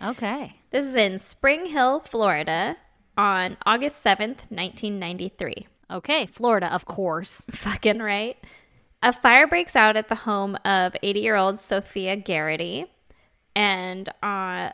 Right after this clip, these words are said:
Speaker 2: upon investigation, police discover that inside the home, Sophia was dead. And
Speaker 1: Oh, God.
Speaker 2: there was no sign of physical damage to her body,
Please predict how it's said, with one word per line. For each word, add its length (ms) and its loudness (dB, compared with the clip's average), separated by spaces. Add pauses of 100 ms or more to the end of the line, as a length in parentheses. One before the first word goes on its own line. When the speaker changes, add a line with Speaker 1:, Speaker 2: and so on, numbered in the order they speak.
Speaker 2:
upon 280 -8
investigation, 1000 -6
police 300 -8
discover 500 -8
that 340 -4
inside 400 -6
the 100 -2
home, 520 -4
Sophia 480 -6
was 260 -6 (160)
dead. 460 -4 (720)
And 260 0
Speaker 1:
Oh, 60 2
God. 360 -2 (240)
Speaker 2:
there 100 -2
was 120 0
no 220 0
sign 240 -2
of 100 -6
physical 320 -2
damage 400 -6
to 100 -6
her 100 0
body, 640 -4